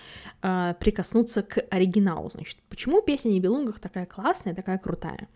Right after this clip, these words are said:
У нас есть вообще два варианта одной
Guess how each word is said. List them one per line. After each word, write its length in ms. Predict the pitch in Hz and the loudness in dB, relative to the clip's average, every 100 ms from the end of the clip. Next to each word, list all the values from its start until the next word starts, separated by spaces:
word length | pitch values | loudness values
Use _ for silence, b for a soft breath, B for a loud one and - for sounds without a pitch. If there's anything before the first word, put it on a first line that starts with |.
| _ _ _ _ - | _ _ _ _ -4
У 40 | |
нас 260 | 262 466 - | 0 0 -2
есть 140 | 294 | -4
вообще 400 | 220 - 359 370 - | -2 0 0 0 -2
два 480 | 180 185 185 269 226 | -4 -2 2 2 2
варианта 640 | 175 185 349 466 220 196 _ | 0 0 0 0 -4 -6 _
одной 460 | 175 202 208 302 | 2 4 4 2